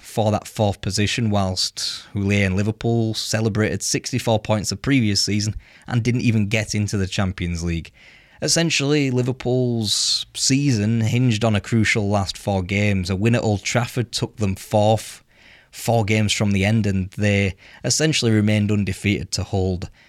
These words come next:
Newcastle at bay, although Newcastle were too busy drawing too many of those games to, uh, to capitalise, essentially. So Manchester United, they were in third, and their season looked to be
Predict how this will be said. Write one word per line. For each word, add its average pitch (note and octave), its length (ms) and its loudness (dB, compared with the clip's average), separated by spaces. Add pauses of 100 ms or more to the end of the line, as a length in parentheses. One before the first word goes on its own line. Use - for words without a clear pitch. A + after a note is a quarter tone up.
(160)
Newcastle F#2+ 640 -2
at F2+ 160 -6
bay, F2+ 180 -2
although F#2 240 0
Newcastle F#2+ 560 -2
were F2 80 -6
too F#2+ 220 -4
busy F2+ 200 -6
drawing F#2 460 -2
too G2 160 -2
many F2+ 220 0
of E2 80 -4
those E2+ 200 -4
games F2 380 -4
to, E2+ 400 -4
uh, E2+ 180 -2 (220)
to - 80 -8
capitalise, F#2+ 920 -4
essentially. F2+ 580 -4 (920)
So G3+ 120 -2
Manchester E3+ 440 0
United, C#3+ 520 2
they B2 260 4
were D3+ 160 6
in A2+ 120 4
third, G2+ 580 2
and G#2 80 2
their C#3 140 2
season B2+ 640 0
looked A#2 420 -2
to C3+ 80 0
be G#2+ 420 2